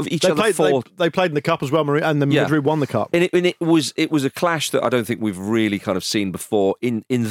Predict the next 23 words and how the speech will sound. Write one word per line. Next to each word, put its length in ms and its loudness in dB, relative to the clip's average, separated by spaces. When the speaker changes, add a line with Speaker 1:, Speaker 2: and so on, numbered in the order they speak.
Speaker 1:
that, 260 0
that 100 0
it 120 -2
happened 380 -4
in 60 -2
such 220 -2
a 60 -4
concentrated 580 -4
spell. 300 -2
What 180 0
I 60 0
would 180 0
say 200 0
is 60 -4
that 100 0
I'm 200 -2
glad 420 -2
we, 300 0
we 240 -4
did 220 -2
it 100 0
never 320 0
again. 380 -2